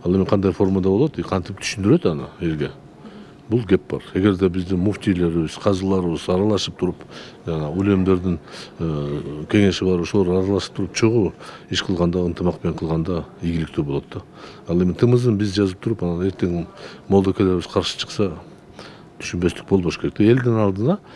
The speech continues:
эки позиция ушул диний кызматкерлердин жана мыйзам чыгаруучулардын бирдей болуш керек да. Талаш болсо, анда токтотуш керек,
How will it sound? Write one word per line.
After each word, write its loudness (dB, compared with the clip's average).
эки 2
позиция 0
ушул -6
диний 2
кызматкерлердин 0
жана -2
мыйзам 0
чыгаруучулардын -2
бирдей -2
болуш -6
керек -14
да. -16
Талаш 4
болсо, 0
анда -2
токтотуш -2
керек, 0